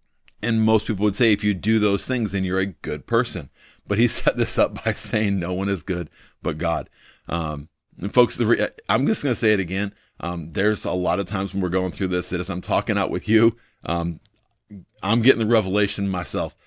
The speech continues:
This is, um, I hadn't seen it this way before. So, like, so when we sit <laughs> down and do these, when I'm making these videos and when I'm talking to you, um,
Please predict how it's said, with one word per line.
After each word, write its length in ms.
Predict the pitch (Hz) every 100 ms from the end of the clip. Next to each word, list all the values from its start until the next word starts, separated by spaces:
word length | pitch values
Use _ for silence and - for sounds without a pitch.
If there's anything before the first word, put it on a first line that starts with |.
| _
This 240 | - 101 101
is, 300 | 98 85 -
um, 280 | 87 80 65
I 60 | 90
hadn't 260 | 98 98
seen 200 | 87 104
it 160 | 92 92
this 240 | 90 -
way 140 | 85 90
before. 360 | 87 - 87
So, 200 | - 87 80
like, 200 | 95 82 - -
so 180 | - 107
when 300 | 95 98 110
we 100 | 117
sit 260 | 147 - -
<laughs> 0 |
down 200 | 120 117
and 100 | 101
do 120 | 98
these, 200 | 87 85 - -
when 140 | - 107
I'm 80 | 113
making 260 | 117 117
these 180 | 107 87
videos 260 | 92 95 82
and 100 | 87
when 80 |
I'm 60 | 90
talking 340 | 98 85 92
to 60 | 85
you, 200 | 87 85 _ - _ -
um, 300 | - -